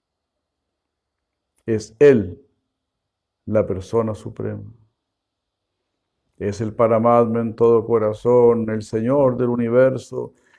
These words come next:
Toda eternidad, conocimiento y dicha se encuentran en él. Mora en Vaikunta, donde es visto en todo momento, y a sus sirvientes acostumbra darle su propio ser".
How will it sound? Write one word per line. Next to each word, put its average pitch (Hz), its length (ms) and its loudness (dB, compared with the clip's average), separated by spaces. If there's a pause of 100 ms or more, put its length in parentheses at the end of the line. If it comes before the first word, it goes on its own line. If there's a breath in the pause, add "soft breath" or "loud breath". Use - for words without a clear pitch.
(140)
Toda 143 260 6
eternidad, 135 640 2
conocimiento 131 720 -2
y 127 60 0
dicha 147 420 -6
se - 120 -8
encuentran 123 760 -2
en 117 140 0
él. 139 320 -6 (880)
Mora 120 440 6
en 117 140 0
Vaikunta, 117 720 0
donde 113 300 -2
es 101 100 -10
visto 131 380 -4
en 107 160 -4
todo 165 260 4
momento, 131 680 -2 (800)
y 104 40 -8
a 101 60 -6
sus 98 180 -12
sirvientes 104 580 -6
acostumbra 101 600 -10
darle 95 440 -4
su 92 180 -14
propio 98 420 -18
ser". - 440 -16